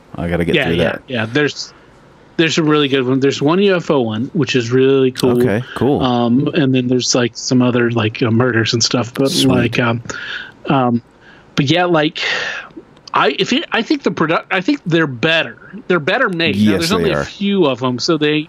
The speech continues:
Speaker 2: but they're more polished.
Speaker 1: Yes.
Speaker 2: Um, they're more well produced.
Speaker 1: Yep.
Speaker 2: Um, and they're more documentary type
Speaker 1: Exactly.
Speaker 2: uh, series. Um, but in the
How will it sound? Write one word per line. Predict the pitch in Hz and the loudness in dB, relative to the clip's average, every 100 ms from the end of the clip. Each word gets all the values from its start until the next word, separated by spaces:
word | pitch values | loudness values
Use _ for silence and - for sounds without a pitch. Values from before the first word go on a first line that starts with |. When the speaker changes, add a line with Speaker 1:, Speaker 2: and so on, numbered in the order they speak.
| - | -4
Speaker 2:
but | 151 143 | -6 -2
they're | 175 | 0
more | 160 185 233 | 2 2 0
polished. | - 180 208 226 - - - | 0 0 2 0 -4 -6 -2
Speaker 1:
Yes. | 170 - - | 0 0 -2
Speaker 2:
Um, | 156 143 135 135 160 - | -2 0 0 0 -2 -2
they're | 175 156 | 0 2
more | 147 165 185 180 - | 2 2 2 0 0
well | 170 175 | 2 2
produced. | - 165 135 135 156 - - | -2 -2 2 2 2 0 -2
Speaker 1:
Yep. | 87 82 - - | -2 -2 -10 -6
Speaker 2:
Um, | - 139 131 127 127 - _ - - - | -2 0 2 0 0 -4 _ -20 -8 -2
and | 156 143 139 139 - | 0 2 2 0 0
they're | 156 | 2
more | 151 160 156 147 165 185 131 | 2 2 2 0 -2 -4 0
documentary | 170 156 147 143 151 135 135 143 - | 0 0 0 2 2 2 2 -2 -10
type | - 139 135 - - | -4 -2 -2 -6 -6
Speaker 1:
Exactly. | 95 - 101 98 - 82 | -2 0 0 0 0 0
Speaker 2:
uh, | 139 139 143 185 | 2 0 0 -2
series. | - 156 143 135 131 135 - - - - - | 0 2 2 4 2 0 -6 -20 -20 -20 -2
Um, | 135 127 156 | 0 0 0
but | 165 175 - | 0 -2 -2
in | - 196 180 - - - - | 0 0 0 -4 -20 -20 -2
the | 180 160 156 | 0 0 -4